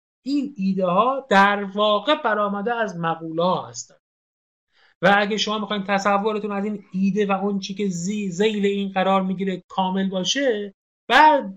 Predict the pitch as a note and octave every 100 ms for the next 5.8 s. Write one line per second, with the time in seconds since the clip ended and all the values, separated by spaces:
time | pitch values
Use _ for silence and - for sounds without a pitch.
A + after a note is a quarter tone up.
0 | _ C4 D4+ D#4 - B3 C4 C4+ C4+ C4
1 | A#3 A3 G3 G#3+ A3+ A#3 G3 - _ _
2 | _ E3+ F#3+ G3 G3+ F#3+ F3+ A#3+ C#4+ C#4+
3 | - _ _ - F#3+ B3 B3 E3+ - F#3
4 | F#3+ A#3+ A3+ F#3 - F3+ F3+ F3 F3+ F3+
5 | A3+ B3 G#3 G3 A#3 C#4 D4 D4